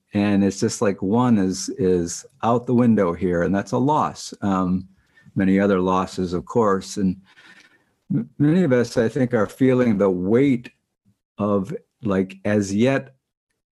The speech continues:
unmetabolized grief. We're, we're still in the middle of it. We're putting our energy into coping with it, not,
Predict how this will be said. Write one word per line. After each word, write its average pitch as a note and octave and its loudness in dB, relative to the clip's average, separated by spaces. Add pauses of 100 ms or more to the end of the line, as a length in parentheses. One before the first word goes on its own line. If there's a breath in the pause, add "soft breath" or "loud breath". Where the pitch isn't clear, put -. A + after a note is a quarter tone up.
(100)
unmetabolized A2 0
grief. G2 0
We're, G2 0
we're G2+ 0
still D3 0
in C3 4
the G#2+ 2
middle G#2+ 2
of F2+ -2
it. F2 -4
We're F#2 -2
putting B2 0
our A2 2
energy G#2 0
into F#2+ 2
coping B2 -2
with F#2+ -2
it, F#2+ 0
not, G2+ -4